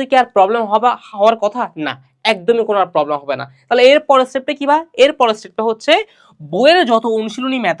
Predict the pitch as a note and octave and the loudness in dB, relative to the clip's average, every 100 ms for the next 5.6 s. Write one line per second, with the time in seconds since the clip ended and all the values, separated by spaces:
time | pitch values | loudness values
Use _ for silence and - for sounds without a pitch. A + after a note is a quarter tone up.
0 | - - C3 _ _ - G#3 A3 A3+ A#3+ | -4 -4 -14 _ _ -10 -6 -6 -6 -4
1 | A3+ G#3+ G#3 G#3+ G#3 _ - A#3 A#3 A3+ | -2 0 0 0 -2 _ -10 -4 -4 -2
2 | G3 F#3+ A3 A3+ G3 G3 G3+ G3+ _ - | 0 2 2 -2 -2 0 0 -4 _ -8
3 | D4+ D4 - G3 F3+ E3 D#3 D3 B2+ C#3+ | -2 -2 2 2 2 0 -4 -6 -6 -4
4 | A3 F#4 F#4 _ _ B3 A#3 D4+ D#4 D4 | 0 0 -2 _ _ 2 4 6 6 6
5 | C#4+ C#4 D#4 C4+ A#3 A#3 | -2 -4 -4 -4 -2 2